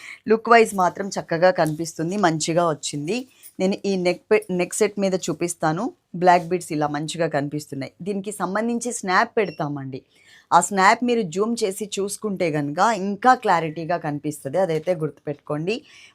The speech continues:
WhatsApp స్టేటస్‌లో పెడతాము, అలాగే మన Insta స్టోరీలో కూడా. మీరు,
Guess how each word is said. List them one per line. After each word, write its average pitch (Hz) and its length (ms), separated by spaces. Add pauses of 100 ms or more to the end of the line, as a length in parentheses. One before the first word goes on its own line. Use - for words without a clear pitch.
(100)
WhatsApp 175 380
స్టేటస్‌లో 185 580
పెడతాము, 170 500
అలాగే 170 360
మన 175 80 (100)
Insta 170 280 (120)
స్టోరీలో 190 460
కూడా. 180 120 (100)
మీరు, 247 200